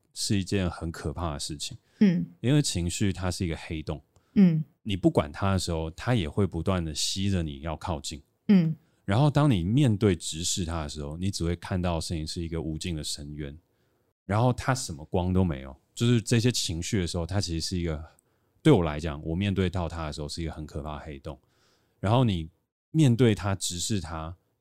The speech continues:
Speaker 1: 你又没有办法去消灭它，然后你又只能不断的靠近，可是你又要不断的拉扯，很怕被它吸进去。可是你到最终，你唯一能选择的事情就是纵身一跃，跳进那个黑洞里。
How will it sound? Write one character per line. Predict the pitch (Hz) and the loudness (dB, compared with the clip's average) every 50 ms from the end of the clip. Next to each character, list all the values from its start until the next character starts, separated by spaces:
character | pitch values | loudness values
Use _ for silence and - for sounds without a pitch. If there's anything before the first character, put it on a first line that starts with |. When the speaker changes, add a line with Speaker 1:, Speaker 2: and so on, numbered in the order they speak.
| _ _ | _ _
Speaker 1:
你 | - 101 | 0 2
又 | 113 156 | 4 4
没 | 156 139 | 6 6
有 | 131 101 | 4 4
办 | 104 110 | 4 2
法 | 92 80 | 0 -2
去 | - 95 | -4 -2
消 | - - - 107 95 98 | -2 0 0 2 2 2
灭 | 98 110 104 82 73 | 2 0 -2 -2 -4
它， | - - - 76 - _ _ _ _ _ _ | -8 -12 -14 -16 -18 _ _ _ _ _ _
然 | _ 135 | _ 4
后 | 151 | 6
你 | 147 107 | 6 8
又 | 98 104 110 120 | 6 6 4 4
只 | - - - 101 | 0 -2 -4 -2
能 | 87 85 87 | -2 -2 -2
不 | 85 - 87 | -2 -2 0
断 | 82 104 95 | 0 0 0
的 | 85 | -2
靠 | 80 - - 92 78 | -4 -4 -6 -6 -6
近， | - - 85 73 - _ _ _ _ _ _ _ | -6 -8 -10 -12 -14 _ _ _ _ _ _ _
可 | - - 113 | -2 0 2
是 | 147 | 4
你 | 160 104 | 4 4
又 | 90 90 | 4 4
要 | 95 98 | 4 4
不 | 95 - 92 | 2 2 0
断 | - 104 92 | 0 0 0
的 | 85 80 | 0 -2
拉 | 85 82 82 90 | -4 -4 -4 -4
扯， | 90 - - 92 78 | -4 -4 -4 -6 -6
很 | - - 95 78 | -4 -4 -4 -4
怕 | - 127 120 | -2 -2 0
被 | 107 - 104 | 0 0 -2
它 | 87 85 85 | -2 -4 -6
吸 | - - - 92 85 | -8 -8 -8 -8 -10
进 | 90 90 76 | -10 -12 -10
去。 | 73 - - - - - _ _ _ _ _ _ _ _ _ _ _ _ _ _ _ _ _ | -10 -10 -10 -10 -12 -14 _ _ _ _ _ _ _ _ _ _ _ _ _ _ _ _ _
可 | - - 113 95 | -6 -2 0 0
是 | 87 - - 139 131 107 - - _ _ _ _ _ | 0 0 2 2 2 0 0 -4 _ _ _ _ _
你 | 95 92 | -6 -2
到 | 107 107 110 | -2 -2 0
最 | - 127 113 | 2 2 2
终， | 101 107 101 101 95 | 2 2 2 0 0
你 | 85 | -2
唯 | 80 82 82 87 | -2 -2 -2 0
一 | 98 | 0
能 | 95 87 92 | 0 0 0
选 | 90 - - 80 73 | -2 -2 -6 -6 -6
择 | - 78 | -8 -10
的 | 73 | -10
事 | 69 - 98 85 | -8 -8 -6 -6
情 | 76 73 73 | -6 -8 -8
就 | 76 - 85 | -6 -6 -6
是 | - - 85 80 76 - _ _ _ _ _ _ _ _ _ _ _ _ | -4 -4 -6 -6 -8 -10 _ _ _ _ _ _ _ _ _ _ _ _
纵 | - - 113 92 82 | -4 -2 -2 0 0
身 | - 87 82 78 | -2 -2 -4 -4
一 | 76 69 | -6 -6
跃， | 71 80 78 73 71 71 87 - _ _ _ _ | -6 -6 -6 -6 -8 -10 -14 -18 _ _ _ _
跳 | - - 98 87 | -4 -2 0 0
进 | 82 87 80 | 0 -2 -4
那 | 76 78 | -6 -6
个 | 76 | -8
黑 | 73 - 80 76 71 | -8 -10 -12 -12 -12
洞 | - 80 - | -12 -16 -16
里。 | _ | _